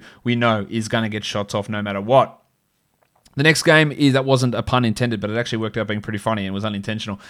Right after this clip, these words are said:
The Spurs and the Clippers. Uh, no spread at this point, or no total at this point. Uh, LaMarcus Aldridge is questionable. Marcus Morris is out. And, of course, Derek White is out for the Spurs. Um,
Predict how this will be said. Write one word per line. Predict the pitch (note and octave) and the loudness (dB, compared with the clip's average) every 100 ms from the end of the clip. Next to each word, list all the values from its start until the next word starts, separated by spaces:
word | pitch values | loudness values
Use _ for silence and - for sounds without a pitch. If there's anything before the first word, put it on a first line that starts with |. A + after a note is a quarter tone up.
| - - | -20 -8
The | - | 0
Spurs | D#3+ - F3+ F#3+ F3 | 0 6 6 8 4
and | F#3 F#3 E3+ | 2 2 2
the | D#3+ | 2
Clippers. | - F#3+ E3+ C3 - - - _ | 4 8 8 8 4 -10 -20 _
Uh, | C#3 D3 | 4 6
no | E3 | 6
spread | F3+ - F3 | 4 6 4
at | E3 | 6
this | D#3+ D#3 | 2 -4
point, | - E3 D#3 | 0 0 2
or | C#3+ | 0
no | C#3+ C#3+ | 2 2
total | C3 C#3+ C#3+ C#3+ | 4 4 6 4
at | C3 C3+ | 2 2
this | C3 | -2
point. | - C#3 C3+ - - | 0 2 2 0 2
Uh, | B2 | 4
LaMarcus | B2+ D3+ D3+ C#3+ | 8 6 6 2
Aldridge | C#3+ D3 C#3 B2+ | 4 4 4 2
is | A#2 | -2
questionable. | - D3+ - D3+ D3 | 4 4 6 2 2
Marcus | C3+ C3 C3 B2 | 2 2 2 -2
Morris | B2 B2+ C3+ C#3 C3 | -2 2 4 2 0
is | B2+ | 4
out. | C3 B2+ | 4 4
And, | |
of | A#2+ | -2
course, | - A#2+ A2 | -4 -4 -4
Derek | A2+ A2 G2+ | -4 -4 -4
White | G#2+ B2 B2+ - | 2 4 4 0
is | B2 - | -8 -2
out | A#2+ A#2+ - - - - _ | 2 2 0 -12 -20 -20 _
for | - F3 F3 | 4 6 8
the | C#3 | 4
Spurs. | B2+ - B2+ B2+ C3 C3 B2 - | 0 -2 4 6 8 6 2 0
Um, | A#2+ A#2 A#2+ A#2+ A#2 A#2 | 2 4 4 2 -4 -6